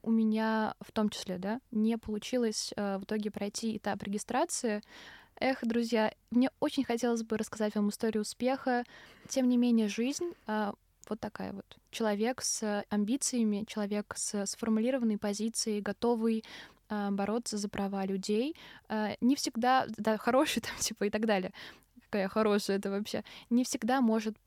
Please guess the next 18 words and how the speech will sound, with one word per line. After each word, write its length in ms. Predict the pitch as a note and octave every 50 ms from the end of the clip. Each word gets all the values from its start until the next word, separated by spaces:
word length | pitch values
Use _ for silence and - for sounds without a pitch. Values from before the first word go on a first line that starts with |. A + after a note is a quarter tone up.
| _ _ _ -
пройти, 680 | - G3 G3+ G3+ - - - A#3+ B3 C4 B3+ B3 A#3
и 600 | - - G#3 G#3 G#3 G#3 G#3 G#3 G3+ - - - -
не 80 | G#3 G#3+
всегда 300 | - - G#3+ G3+ G#3+ A3
у 20 |
него 240 | A3+ A3 G#3+ G3+ G3+ G3+
всё 160 | - - G#3
получается 520 | - - G#3 G3 - G#3 G3+ G3 - -
с 60 | -
первого 320 | - G#3+ G#3 G3+ G3 G3 F#3+
раза. 260 | F#3+ F#3+ F#3 - - - -
У 60 | G3+
меня 220 | G#3 A3 A3 B3 C4
не 180 | A#3+ A#3 A#3+ A#3
получилось 640 | - A3 G#3+ G#3 - - G#3+ G3+ G3 - - - -
пройти 280 | G#3 G3+ G3+ - G#3+
этап 200 | G#3 - F#3+ F#3+
регистрации 720 | - G3 G3+ G#3 - - C4+ E4+ F4+ - - D4 C#4+ C4+ C4+